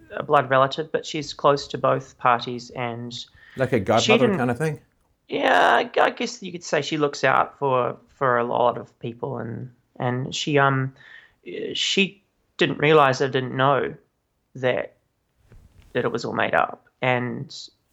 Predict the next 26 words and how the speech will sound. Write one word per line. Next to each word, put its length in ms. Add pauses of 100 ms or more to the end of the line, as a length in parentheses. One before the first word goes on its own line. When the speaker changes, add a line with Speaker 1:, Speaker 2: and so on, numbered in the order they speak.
(300)
Speaker 1:
so, 300
you 220
know, 160
it 160
was 160
a 60
revelation 760
for 80
her, 360
so 280
as 120
much 200
as 80
anything. 420
But 240
we 140
talked 280
at 120
length 260
about 320
the 80
whole 180
thing, 160
'cause 140
I, 300
things, 400